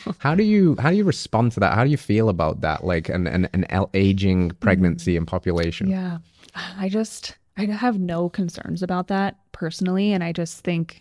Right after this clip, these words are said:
Speaker 1: again, if I look at myself ten years ago, I was not ready on any level to be a mom. Um, I feel so much better prepared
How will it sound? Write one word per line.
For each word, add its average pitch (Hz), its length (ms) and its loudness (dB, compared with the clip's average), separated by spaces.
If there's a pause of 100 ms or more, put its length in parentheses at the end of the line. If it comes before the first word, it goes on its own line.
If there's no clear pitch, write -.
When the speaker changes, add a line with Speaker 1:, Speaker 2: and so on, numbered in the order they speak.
Speaker 1:
again, 170 380 -4
if - 160 -8
I 170 140 -2
look 170 200 -2
at - 80 -8
myself 170 380 -6
ten 180 260 -4
years 170 240 -6
ago, 190 280 -2
I 185 100 -2
was 180 180 -2
not 175 260 -6
ready 165 460 -4
on 170 140 -4
any 175 280 0
level - 520 -6
to 175 100 -4
be - 320 -8
a 170 80 -10
mom. 240 400 -4 (500)
Um, 170 180 -2
I 170 80 0
feel 175 200 -2
so 180 260 -2
much 170 360 -4 (100)
better 180 380 -4
prepared 175 680 -4